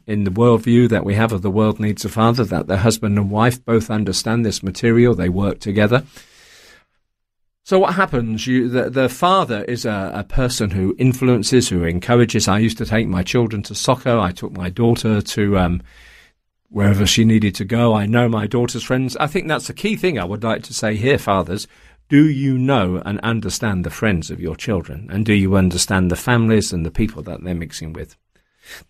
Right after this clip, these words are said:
But that, that's an aside. That's a bonus. When you get to twelve, thirteen, with the start of puberty, it, it's, it's very common. The, I, I think the, the big word for it is individuation. The, the children step aside. They're, they're forming themselves. So rebellion,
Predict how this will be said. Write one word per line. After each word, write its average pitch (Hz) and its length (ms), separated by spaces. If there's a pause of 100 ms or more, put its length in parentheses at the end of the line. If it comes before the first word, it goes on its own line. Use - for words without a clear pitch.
But - 140
that, - 180
that's - 280
an 104 100
aside. 76 380
That's - 200
a 87 60
bonus. 80 480 (480)
When 185 160
you 214 80
get 165 200
to 127 120
twelve, 143 400
thirteen, 135 500
with 104 140
the 98 100
start 113 320
of 113 120
puberty, 107 640 (360)
it, 139 140
it's, 165 220
it's - 180
very 262 240
common. 113 480
The, 110 400
I, 107 240
I 104 120
think 110 280
the, 101 160
the 92 260 (320)
big 127 200
word 107 240
for 110 180
it 110 80
is - 140
individuation. 101 920
The, 104 140
the 131 120
children 120 440
step - 280
aside. 107 380
They're, 104 140
they're 120 180
forming 107 460
themselves. 90 500
So 107 160
rebellion, 123 800